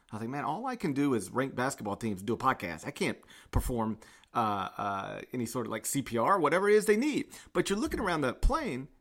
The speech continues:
'cause there, there's not, like, two hundred people. It's like you can see pretty much front to back. And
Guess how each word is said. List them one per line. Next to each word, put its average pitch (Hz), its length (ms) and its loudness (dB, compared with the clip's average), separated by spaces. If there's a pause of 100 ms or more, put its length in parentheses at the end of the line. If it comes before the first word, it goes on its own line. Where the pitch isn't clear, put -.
'cause 165 180 -2
there, 160 180 -4
there's 180 180 -2
not, 294 120 -6
like, 117 140 -2
two 147 180 4
hundred 120 300 0
people. 139 340 0
It's 143 120 -2
like 139 140 -2
you 180 100 -2
can 190 140 -6
see 180 340 -2
pretty 143 200 0
much 127 160 0
front 131 220 0
to 127 60 -6
back. 202 340 2 (640)
And 165 200 -4